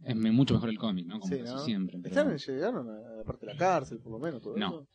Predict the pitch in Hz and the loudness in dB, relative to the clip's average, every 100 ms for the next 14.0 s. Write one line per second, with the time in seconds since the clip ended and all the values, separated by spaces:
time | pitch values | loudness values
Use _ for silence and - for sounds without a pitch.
0 | _ 135 127 135 139 127 151 151 139 127 | _ 8 10 12 10 6 8 8 8 8
1 | 139 156 165 165 156 147 127 117 120 123 | 8 8 8 8 8 8 6 4 0 0
2 | 135 151 - - 180 135 117 110 110 - | 2 4 4 6 8 8 6 4 0 -4
3 | 139 127 143 151 151 143 147 151 147 139 | 0 4 8 8 8 8 8 6 6 4
4 | 117 117 120 113 101 95 - 147 139 131 | 2 0 2 2 0 -4 -2 0 0 -2
5 | 127 135 135 120 - - - 127 127 165 | -6 -6 -4 -4 -6 -6 2 2 8 8
6 | 156 139 185 175 160 151 135 135 143 156 | 8 10 8 8 6 6 6 6 6 6
7 | 156 139 139 120 123 143 220 202 160 139 | 4 4 4 4 2 4 6 6 6 6
8 | 143 156 190 190 147 147 131 156 151 170 | 6 6 6 6 4 2 4 6 6 6
9 | 170 143 113 117 - 151 120 107 107 113 | 8 8 8 4 4 8 8 8 6 4
10 | 101 98 - - - 131 139 165 120 117 | 2 0 -6 -4 2 8 10 10 10 10
11 | 117 113 165 147 123 - 113 107 104 104 | 8 10 12 12 8 -2 0 2 2 -2
12 | - 117 113 156 - 143 139 165 127 117 | -4 2 8 8 8 8 10 10 8 4
13 | - 120 135 143 - 143 135 - 156 139 | 6 8 8 8 8 6 6 0 -2 -2